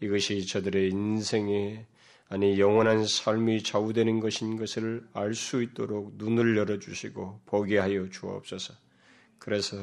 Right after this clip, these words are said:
안드레와 같이 주님을 만나고 싶어하고,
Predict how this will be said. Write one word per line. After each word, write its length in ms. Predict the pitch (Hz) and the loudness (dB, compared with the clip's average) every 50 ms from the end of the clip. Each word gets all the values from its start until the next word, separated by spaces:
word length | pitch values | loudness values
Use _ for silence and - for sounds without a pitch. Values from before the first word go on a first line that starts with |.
| 95 95 95 | -8 -8 -6
안드레와 600 | 98 104 101 98 98 101 101 101 98 98 95 92 | -4 -2 -2 0 2 4 6 6 6 6 4 4
같이 500 | 95 95 92 - - - 98 98 101 - | 2 0 -2 -2 -4 -4 -6 -6 -8 -10
주님을 480 | - - - 123 110 107 104 104 98 95 | -12 -8 -4 -4 -2 -2 -2 -2 -2 -2
만나고 500 | 101 101 98 104 107 117 123 120 110 117 | -2 0 0 2 4 6 6 6 6 4
싶어하고, 600 | 107 - - - - 110 107 113 - - - - | 0 0 -2 -6 -10 -12 -12 -12 -14 -20 -20 -20